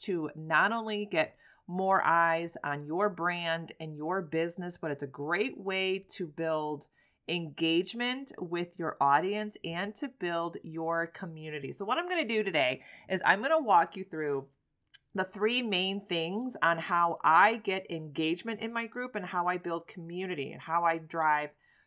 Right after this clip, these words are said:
traffic to my Facebook group. I know usually I'm on here always talking about Instagram and how we grow our brands, but in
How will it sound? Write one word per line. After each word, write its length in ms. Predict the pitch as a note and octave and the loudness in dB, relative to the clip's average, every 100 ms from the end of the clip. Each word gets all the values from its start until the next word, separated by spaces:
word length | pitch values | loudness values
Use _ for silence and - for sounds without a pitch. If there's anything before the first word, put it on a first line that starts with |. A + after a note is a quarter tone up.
| _ | _
traffic 720 | - C#4+ B3+ B3+ E3 C#3 - - _ - | -4 4 6 4 0 -4 -8 -20 _ -10
to 440 | - G3+ F#3+ F#3+ - | -4 0 0 -2 0
my 320 | F#3+ F#3 F3 - | 0 0 -4 -4
Facebook 360 | E3 D#3+ E3+ - | -4 -2 -6 -6
group. 240 | D#3+ C3+ | -6 0
I 100 | D#3+ | 0
know 140 | F3+ D3 | 0 -4
usually 580 | D3+ G#3 C4+ C#4+ B3+ | -4 -4 -4 -4 0
I'm 160 | A3+ F#3+ | 2 4
on 200 | E3+ F3+ | 2 0
here 200 | F#3 F3 | -2 0
always 320 | D#3+ D#3+ F3 | 2 2 0
talking 440 | - E3+ D#3+ E3+ D#3+ | 0 0 0 -4 -6
about 420 | C#3+ C#3+ C#3+ - _ _ _ _ - | -2 0 0 -4 _ _ _ _ 4
Instagram 1000 | G#3+ G3 - G3+ F#3 F3+ F3 E3+ E3+ F3 - | 6 6 -2 0 0 2 2 4 4 2 0
and 260 | C#3+ C#3+ | 0 0
how 140 | D#3+ E3+ | 0 -2
we 100 | E3 | -2
grow 260 | E3 D#3+ | 0 2
our 120 | D#3 D#3 | 2 0
brands, 400 | D#3+ D#3 D3+ - | -2 -4 -6 -8
but 180 | E3 - | -8 -6
in 180 | E3+ | -8